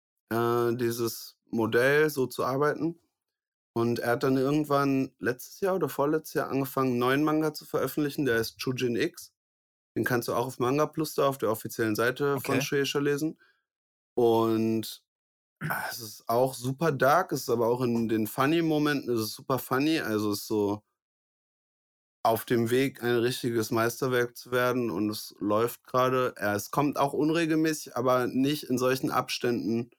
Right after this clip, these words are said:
Speaker 1: Also er ist schon hinterher, aber ich glaub, er macht einfach, wie er Bock hat. Manchmal haben Kapitel auch so fünfzig Seiten,
Speaker 2: Mhm.
Speaker 1: manchmal haben Kapitel zehn Seiten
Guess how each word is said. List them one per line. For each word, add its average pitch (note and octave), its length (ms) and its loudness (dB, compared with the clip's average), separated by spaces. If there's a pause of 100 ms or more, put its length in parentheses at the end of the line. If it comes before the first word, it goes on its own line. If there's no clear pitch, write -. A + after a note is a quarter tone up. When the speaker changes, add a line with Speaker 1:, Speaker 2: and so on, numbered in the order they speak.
(560)
Speaker 1:
Also A#2+ 220 0
er B2+ 140 2
ist - 240 -2
schon D#3+ 220 4
hinterher, D#3 500 4
aber A#2 240 4
ich A2 100 -4
glaub, C3+ 180 2
er C3+ 80 2
macht C#3 260 0
einfach, B2+ 320 -2
wie C3 120 0
er A#2+ 80 4
Bock C3 240 0
hat. A2 140 -2
Manchmal A#2 380 0
haben A#2 120 -2
Kapitel - 440 -4
auch G#2 140 0
so A2 200 -2
fünfzig - 460 -6
Seiten, C3+ 460 0 (200)
Speaker 2:
Mhm. A2+ 260 -6
Speaker 1:
manchmal B2+ 400 0
haben B2 140 2
Kapitel A#2+ 720 0
zehn C#3+ 320 0
Seiten D3+ 560 2